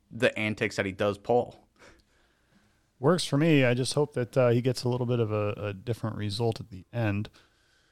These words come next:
Speaker 2: You know, we don't want the last two Corey Perry results for sure.
Speaker 1: Yes.
Speaker 2: So that is an entirely too long of a list of penalties, but it did make for an entertaining watch, at least.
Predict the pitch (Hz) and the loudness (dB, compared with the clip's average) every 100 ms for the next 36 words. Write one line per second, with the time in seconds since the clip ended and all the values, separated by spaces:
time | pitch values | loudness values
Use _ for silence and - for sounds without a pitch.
0 | _ - - _ _ 107 151 117 131 143 | _ -20 -20 _ _ -10 -4 0 2 2
1 | 131 123 123 131 - 127 117 135 123 127 | 4 6 6 4 2 0 2 0 0 -2
2 | 123 117 113 120 120 - 110 - 135 123 | -4 -4 0 0 0 -6 -10 -2 4 4
3 | 120 120 - _ - 123 120 - - - | 4 0 -16 _ -6 0 2 0 -6 -14
4 | - _ _ _ _ _ _ _ _ - | -20 _ _ _ _ _ _ _ _ 2
5 | 147 208 139 117 113 127 113 - 151 151 | 4 4 4 4 2 -2 -2 -2 -2 0
6 | 143 127 117 - _ - - 156 147 139 | 0 0 -2 -8 _ -10 -4 0 4 4
7 | 127 113 117 - 101 - 123 107 98 95 | 4 2 0 0 -4 -4 -2 0 -2 -4
8 | - 117 107 - 143 135 131 - 117 107 | -4 -2 -2 -2 0 0 0 0 2 2
9 | 101 95 107 120 110 120 113 98 98 104 | 0 -2 -2 -2 -2 -2 -2 -4 -6 -2
10 | 120 117 98 - - 101 101 104 101 - | 0 0 -2 -10 -10 -10 -6 -6 -4 -6
11 | - | -8